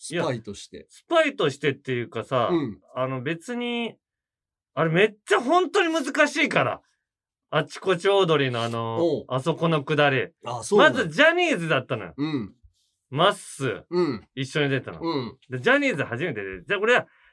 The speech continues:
Speaker 1: ジャニーズの人たちちゃんと喋らせてあげたいっていう、
Speaker 2: うん。
Speaker 1: きも-、もうこれも全部言い訳になるんだけど。<laughs> もうそいつの思いど-、思う通りになっちゃう。
Speaker 2: 思う通りですよ。
Speaker 1: はいはいはい。
Speaker 2: はい。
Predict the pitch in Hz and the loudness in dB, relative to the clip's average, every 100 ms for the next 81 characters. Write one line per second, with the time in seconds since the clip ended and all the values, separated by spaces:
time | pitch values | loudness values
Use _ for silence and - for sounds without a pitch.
0 | _ 196 277 302 233 143 123 - 110 - | _ 0 2 2 -2 -4 -6 -6 -8 -6
1 | 247 262 226 - 240 277 277 170 127 139 | -6 -6 -8 -6 -2 0 0 0 0 -2
2 | 202 185 - 104 104 82 143 151 120 92 | -2 -2 -6 -10 -8 -8 -4 -2 -4 -8
3 | _ _ 147 160 127 110 90 139 190 139 | _ _ -10 -8 -6 -8 -4 -2 -2 -2
4 | 202 147 107 123 135 139 143 135 90 - | -4 -2 -2 -2 -2 -2 -4 -4 -8 -10
5 | - - 285 - 254 220 208 - 180 127 | -10 -8 -4 0 0 0 -4 -6 -6 -6
6 | - 165 160 - 170 175 190 175 156 160 | -2 -2 -2 -4 -2 0 0 0 -2 -4
7 | 156 180 175 170 - 165 139 101 98 104 | -4 -2 -4 -4 -2 0 0 -4 -8 -8
8 | 104 80 80 127 92 73 78 - _ _ | -8 -10 -8 -8 -8 -14 -20 -20 _ _
9 | _ _ 98 85 - 113 123 95 | _ _ -12 -12 -10 -6 -4 -4